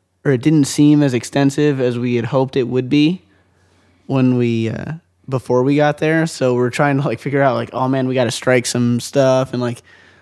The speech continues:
"What's non-essential? Like, what can we get rid of?" So that was kinda, like, the last thing we were like, "Oh no, we do have the ability to give Adam a mic. Let's set it up." <laughs> But it was like, it was, like, the last thing where we set everything else up and we're like, "Okay, I think we can do it."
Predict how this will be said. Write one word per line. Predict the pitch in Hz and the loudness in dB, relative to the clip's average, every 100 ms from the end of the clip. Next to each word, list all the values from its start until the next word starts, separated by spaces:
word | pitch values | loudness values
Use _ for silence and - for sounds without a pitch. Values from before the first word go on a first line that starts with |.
| _ | _
"What's | - 139 143 - | -2 0 0 0
non-essential? | 147 147 135 147 143 135 139 139 | 2 2 0 0 0 0 0 2
Like, | 135 120 | 0 0
what | 131 | -4
can | 123 | -4
we | 127 | -4
get | 123 131 | -2 -2
rid | 123 131 | 0 0
of?" | 131 131 123 | 0 0 -4
So | - 131 | -4 0
that | 139 | 2
was | 151 151 | 2 0
kinda, | 175 151 | 0 0
like, | 135 131 | -2 -2
the | 131 | -4
last | 127 123 139 - | -2 -2 -4 -6
thing | 147 131 131 | -4 -4 -2
we | 131 | -2
were | 127 | 0
like, | 123 104 _ _ _ - | -2 -4 _ _ _ -2
"Oh | 185 | 2
no, | 196 | 2
we | 180 170 | 2 0
do | 175 190 | 2 2
have | 175 | 2
the | 160 165 | 2 2
ability | 160 160 147 | 4 2 2
to | 135 | 0
give | 151 | 2
Adam | 143 135 135 | 2 2 0
a | |
mic. | 135 139 131 - | 0 0 -2 -6
Let's | 123 | -4
set | - 131 | -2 0
it | 143 | 0
up." | 143 139 - 156 | 0 0 -4 -2
<laughs> | |
But | 170 151 | 2 2
it | |
was | 131 151 | 2 2
like, | 139 | 0
it | - - - - - | -2 -16 -20 -14 -2
was, | 147 | 0
like, | 143 | 2
the | 147 | 2
last | 135 135 135 131 - | 4 4 4 2 -6
thing | - 147 131 131 | -4 -2 0 -2
where | 127 | -2
we | 131 | -2
set | 127 143 | 0 2
everything | 131 135 139 143 | 4 2 2 4
else | 135 131 143 | 4 4 2
up | 131 123 | 2 2
and | 131 | 2
we're | 135 | 2
like, | 127 - | 2 0
"Okay, | 139 170 | 0 2
I | 135 | 2
think | 147 143 | 2 0
we | |
can | 135 135 | 0 2
do | 131 117 | 2 0
it." | - | -4